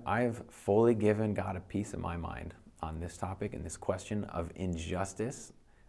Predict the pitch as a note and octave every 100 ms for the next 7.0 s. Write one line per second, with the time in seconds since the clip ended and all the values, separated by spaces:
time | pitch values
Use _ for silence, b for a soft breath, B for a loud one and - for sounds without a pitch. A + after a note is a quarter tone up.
0 | b E2 E2+ G2+ G2+ G2 - F#2+ F2+ F2
1 | F2+ A#2+ - F2+ F2+ F2 G2 B2 - -
2 | b b b b b b b b - F2
3 | E2+ E2+ - - - b b b b b
4 | - E2+ - A#3 - E2 F#2+ A#2+ - -
5 | - - - - - - - - C3+ E3+
6 | F3 F#2+ F#2+ G#2+ - E2 E2+ F2 D3+